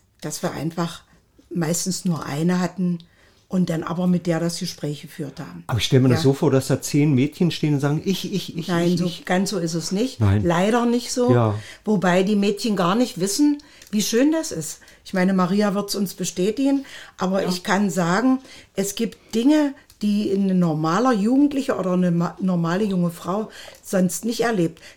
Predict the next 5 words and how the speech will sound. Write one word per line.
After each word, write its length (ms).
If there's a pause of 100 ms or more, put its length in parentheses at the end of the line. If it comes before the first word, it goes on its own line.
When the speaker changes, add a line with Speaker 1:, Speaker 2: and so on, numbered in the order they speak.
Speaker 1:
Die 140
haben 360 (260)
Zusammentreffen 720
mit 200
Ministerpräsidenten, 1300